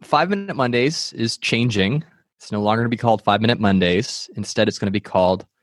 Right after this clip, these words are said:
Podcasting Q and A. And this has actually been quite a while in the making. We've been kicking around the idea of rebranding Five Minute Mondays for several months, even going back to, like, last fall, two thousand nineteen.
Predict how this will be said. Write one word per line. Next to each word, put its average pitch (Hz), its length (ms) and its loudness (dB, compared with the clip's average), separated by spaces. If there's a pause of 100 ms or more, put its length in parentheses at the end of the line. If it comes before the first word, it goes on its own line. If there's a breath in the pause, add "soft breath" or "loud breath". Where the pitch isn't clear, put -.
(380)
Podcasting 101 880 -2 (380)
Q 110 240 2
and 98 100 2
A. - 340 -2 (640)
And 113 280 2
this 135 100 -2
has 208 100 0
actually 175 280 2
been 117 480 0 (340)
quite 131 380 0
a 143 40 2
while 120 320 4
in 110 60 2
the 104 60 0
making. 101 360 0
We've 92 140 0
been 98 100 -4
kicking 127 280 -2
around 110 200 2
the 101 120 4
idea 98 340 2
of 95 100 -2
rebranding 101 580 2
Five 95 180 0
Minute 92 180 -2
Mondays 95 260 -2
for - 120 -8
several 98 320 0
months, 95 500 0
even 107 160 -4
going 101 200 2
back 90 220 0
to, - 100 -6
like, 98 120 -2
last 92 300 0
fall, 95 340 0
two - 160 -10
thousand 92 180 0
nineteen. 90 500 -2